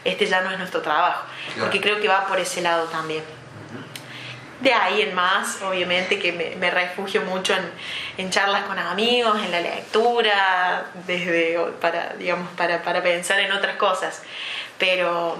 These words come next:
Speaker 1: pero por ahí se hace complicado porque uno lo vive de esa forma,
Speaker 2: Ujú.
Speaker 1: humanamente, digamos.
Speaker 2: Bueno,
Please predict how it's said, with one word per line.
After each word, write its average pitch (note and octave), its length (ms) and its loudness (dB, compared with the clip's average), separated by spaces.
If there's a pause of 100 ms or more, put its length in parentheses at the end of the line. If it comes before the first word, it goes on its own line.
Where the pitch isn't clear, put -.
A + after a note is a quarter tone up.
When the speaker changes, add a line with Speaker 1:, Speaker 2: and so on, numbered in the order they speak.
Speaker 1:
pero E3+ 180 0
por F3 140 0
ahí F3+ 220 2
se G3 140 2
hace G3+ 180 0
complicado G3 640 2
porque A3 220 -2
uno G#3 240 2
lo F3+ 120 2
vive F#3+ 320 2
de D#3+ 80 0
esa D#3+ 160 -2
forma, D#3+ 440 -2 (520)
Speaker 2:
Ujú. E3+ 80 -4
Speaker 1:
humanamente, F3 680 0
digamos. D3+ 460 -10 (260)
Speaker 2:
Bueno, G#2+ 220 -8